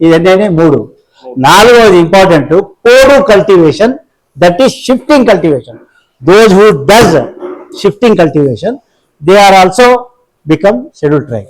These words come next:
They can also become scheduled tribes. దాన్ని వెంబడి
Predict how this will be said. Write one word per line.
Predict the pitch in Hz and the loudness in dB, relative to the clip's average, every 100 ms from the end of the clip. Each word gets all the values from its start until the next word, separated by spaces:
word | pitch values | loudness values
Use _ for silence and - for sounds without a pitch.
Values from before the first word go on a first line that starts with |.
| 127 | -6
They | 151 | -4
can | 151 147 | -2 0
also | 143 196 | -2 -4
become | 160 156 202 - _ _ _ | -6 -6 -6 -8 _ _ _
scheduled | 180 180 127 | 0 0 -2
tribes. | 117 98 _ _ _ _ _ _ _ _ _ _ _ _ _ - | -12 -20 _ _ _ _ _ _ _ _ _ _ _ _ _ -4
దాన్ని | 214 208 | 0 2
వెంబడి | 185 196 214 175 202 254 | 2 2 2 2 0 -2